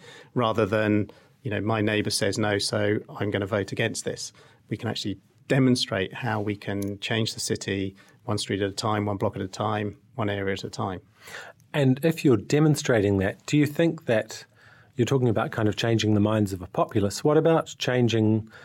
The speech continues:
Speaker 2: the kind of, um, hardwired approaches to,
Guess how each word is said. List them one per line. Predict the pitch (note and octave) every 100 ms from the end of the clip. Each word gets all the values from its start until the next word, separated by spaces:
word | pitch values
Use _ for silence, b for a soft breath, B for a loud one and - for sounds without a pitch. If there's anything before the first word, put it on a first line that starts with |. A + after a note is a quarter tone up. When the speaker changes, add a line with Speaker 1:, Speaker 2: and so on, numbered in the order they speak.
| B B B -
Speaker 2:
the | -
kind | A#2 A2+
of, | G#2 - - - -
um, | A#2+ G#2 G2+ F#2+ G2+
hardwired | - B2 A#2+ A2 A2 G#2+ G#2
approaches | G2+ - A#2+ B2 - G#2 -
to, | - A2 G#2 G2+ G2